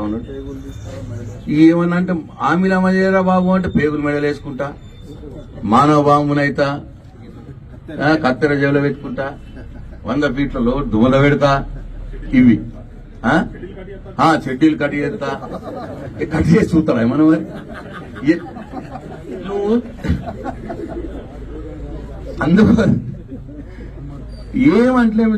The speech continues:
చెప్పింది చెయ్యు అని చెప్తున్నాం అంతే. మనం అనేది మన ప్రతిపక్షం, మన బాధ్యత.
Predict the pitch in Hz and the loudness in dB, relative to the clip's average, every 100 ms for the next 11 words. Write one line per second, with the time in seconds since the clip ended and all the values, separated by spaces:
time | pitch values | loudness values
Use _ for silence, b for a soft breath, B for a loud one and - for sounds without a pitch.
0 | 214 170 - - 214 220 226 190 185 196 | 0 -2 0 4 4 4 4 2 2 2
1 | 190 208 202 - 190 165 120 120 120 139 | 2 4 2 0 0 0 2 0 2 -2
2 | - - - 117 123 120 135 120 95 - | -2 -14 -10 0 4 4 4 2 0 -4
3 | 120 - - 135 - 190 - 180 185 156 | -2 0 2 0 2 2 2 0 2 2
4 | 117 131 135 135 | 4 2 2 0